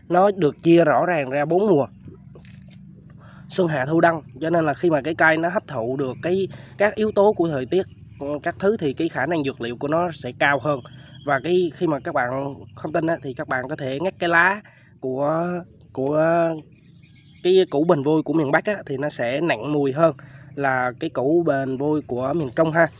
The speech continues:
Thì cái củ bình vôi của miền Trung á, nó sẽ, nó, nó có vị thuốc nó, nhưng mà cái vị của nó rất là nhẹ, rất là thoảng,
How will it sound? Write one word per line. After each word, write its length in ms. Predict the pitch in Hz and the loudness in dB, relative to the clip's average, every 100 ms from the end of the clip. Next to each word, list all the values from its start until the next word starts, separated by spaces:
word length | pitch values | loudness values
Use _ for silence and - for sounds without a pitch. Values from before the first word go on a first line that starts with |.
| - - - - | -20 -20 -20 -10
Thì 80 | 143 | -6
cái 120 | 160 | -4
củ 160 | - 160 | 0 2
bình 140 | 170 | 2
vôi 160 | 147 156 | 2 2
của 80 | |
miền 180 | 180 147 | 2 2
Trung 160 | 156 160 | 0 0
á, 40 | |
nó 140 | 190 196 | 0 -2
sẽ, 380 | - 123 143 175 - - - - - | -4 -2 -2 -4 -10 -20 -20 -20 -8
nó, 300 | 190 226 233 226 190 190 202 202 190 180 | -2 0 0 -6 -8 -4 -2 0 0 0
nó 120 | 196 | 0
có 160 | 196 214 | 2 2
vị 160 | 147 | 2
thuốc 260 | 147 208 190 | 2 2 2
nó, 120 | 196 | 0
nhưng 220 | 202 180 | 2 2
mà 100 | 156 | 2
cái 160 | 135 175 | 0 -2
vị 340 | 147 127 135 131 | -2 -2 -4 -4
của 120 | 156 | -2
nó 120 | 175 | 0
rất 160 | 196 196 | 0 -2
là 60 | |
nhẹ, 360 | 135 117 120 - | -2 -2 -4 -8
rất 100 | 156 | -10
là 100 | 160 | -10
thoảng, 280 | 131 113 139 | -6 -4 -4